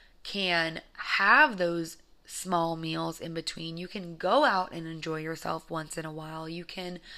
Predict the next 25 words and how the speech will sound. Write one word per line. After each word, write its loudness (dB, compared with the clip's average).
make 0
a 8
greasy -2
l-, -10
food 0
if 0
you 0
want, 0
um, 2
but 8
ultimately, 2
how 8
much -2
of -4
it -4
you -4
are -6
doing. -12
Like, -2
overall, 2
are 6
you 0
creating -2
a -4
healthy 0